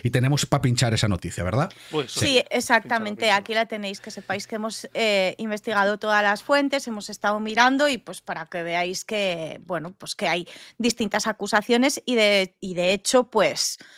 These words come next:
Speaker 3: salió esta, esta colaboradora de mister beast, eh, bueno, a decir que lo dejaba todo porque le acusaron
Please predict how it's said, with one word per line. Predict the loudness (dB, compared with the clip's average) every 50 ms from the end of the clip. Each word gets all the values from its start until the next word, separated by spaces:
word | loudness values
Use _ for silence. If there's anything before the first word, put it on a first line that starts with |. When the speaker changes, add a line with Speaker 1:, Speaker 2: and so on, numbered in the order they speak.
| -20 -20 _ _ -8
Speaker 3:
salió | 0 4 6 6 6 6 4 4 6 6 6 6 4 4 4 2 2 2 0 0 0 -2 -2
esta, | -6 -6 -6 _ -2 0 2 2 2 2 0 -2 -6
esta | -10 -10 -10 _ -6 -4 -4 -2 -4 -4 -4
colaboradora | -2 -2 0 0 0 2 0 0 0 2 0 2 4 4 4 4
de | 2 0 0 0 -2 -4
mister | -4 -6 -4 -4 -4 -2 -2
beast, | -2 -2 -2 -2 -6 -10 _ _ _
eh, | -8 -6 -4 -4 -4 -4 -6 -8 -10 -12
bueno, | -10 -10 -6 -2 -2
a | -2
decir | -2 -2 -4 -4 -6 -6 -4
que | -4 -4
lo | -4 -4
dejaba | -6 -6 -6 -2 0 0 0 -2
todo | -4 -6 -6 -6 -6 -6 _ _ _ _ -20 -20 -20 -20 -20 -20 -20 -20 -20 _ _ _
porque | 0 0 0 2 2 0
le | 2 2 2 4
acusaron | 4 2 0 -2 -8 -4 0 0 2 2 2 -2 -2 -4